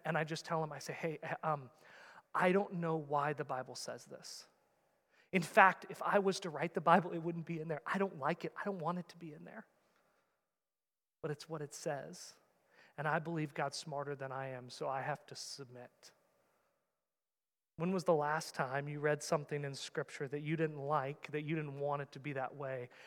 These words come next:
and yet you chose to submit in obedience to God? There's another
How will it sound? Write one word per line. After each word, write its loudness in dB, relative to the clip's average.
and -2
yet -2
you -6
chose -4
to -10
submit -6
in -4
obedience -4
to -8
God? -6
There's 6
another 12